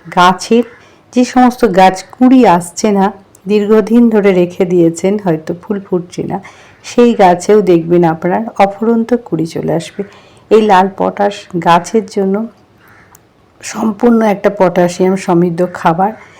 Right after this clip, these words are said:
গাছ এই খাবারটা যখন পাবে, তখন কিন্তু শুধু যে ফুল নয়, গাছটা আপনার ঝাঁকড়া হবে এবং পাতাগুলো সবুজ হবে, রোগ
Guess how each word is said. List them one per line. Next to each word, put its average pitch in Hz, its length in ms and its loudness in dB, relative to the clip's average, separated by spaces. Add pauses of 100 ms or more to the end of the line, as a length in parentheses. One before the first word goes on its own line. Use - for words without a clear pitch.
(360)
গাছ 202 220 6 (120)
এই 202 60 -2 (100)
খাবারটা 175 420 0 (120)
যখন 190 220 0 (160)
পাবে, 170 260 2 (560)
তখন 175 240 2 (100)
কিন্তু 202 220 -4 (120)
শুধু 226 200 -6 (120)
যে 240 60 2 (120)
ফুল 240 220 0 (160)
নয়, 156 160 -8 (120)
গাছটা 185 420 2
আপনার 220 220 0 (100)
ঝাঁকড়া 208 420 -2 (100)
হবে 208 200 2 (540)
এবং 190 220 2 (200)
পাতাগুলো 185 500 0 (140)
সবুজ 196 280 0 (120)
হবে, 190 180 2 (220)
রোগ 202 140 0